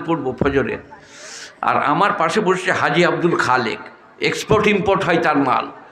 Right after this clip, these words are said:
মক্কা মদিনায়, পিলাস, চামচ, বাটি, রূপোর মতো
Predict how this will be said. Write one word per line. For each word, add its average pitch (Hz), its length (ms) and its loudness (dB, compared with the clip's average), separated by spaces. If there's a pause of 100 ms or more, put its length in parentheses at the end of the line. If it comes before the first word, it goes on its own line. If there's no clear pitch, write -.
(180)
মক্কা 170 260 2
মদিনায়, 139 580 0 (720)
পিলাস, 117 420 -2 (520)
চামচ, 120 520 -4 (340)
বাটি, 110 480 -6 (640)
রূপোর 147 500 2
মতো - 460 -8